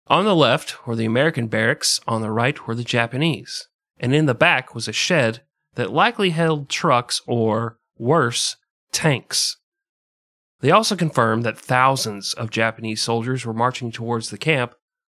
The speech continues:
which prompted Mucci to finally agree to delay the attack by twenty-four hours. Kinda racist, I'm just gonna say it. Like, the Filipinos tell him to do it, and he's like, "Uh, I don't know.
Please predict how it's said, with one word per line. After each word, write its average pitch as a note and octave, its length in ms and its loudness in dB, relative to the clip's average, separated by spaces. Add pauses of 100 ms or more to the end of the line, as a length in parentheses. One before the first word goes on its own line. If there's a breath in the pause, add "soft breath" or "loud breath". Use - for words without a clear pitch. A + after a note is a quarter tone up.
(180)
which D#3+ 260 -4
prompted C#3+ 360 2
Mucci B2 380 -4
to A#2 100 -6
finally C3 460 0
agree A2 420 -2
to - 120 -12
delay A2+ 320 0
the A2+ 120 -4
attack A2 400 -4
by A2 140 0
twenty-four G2 540 -6
hours. A2+ 540 0 (800)
Kinda B2 240 0
racist, E3 480 -2
I'm A2 80 -6
just B2+ 200 -6
gonna C#3 140 -4
say C#3 240 -2
it. G#2+ 140 -8 (640)
Like, A2 140 -14
the - 60 -20
Filipinos C#3 540 0
tell D3+ 160 0
him C#3+ 100 0
to C#3 40 -6
do D3 180 2
it, E3+ 40 2
and C3+ 100 -4
he's B2 120 -4
like, A2+ 220 -4 (160)
"Uh, D3 60 2
I B2 1400 4
don't D#3+ 100 2
know. C#3 500 4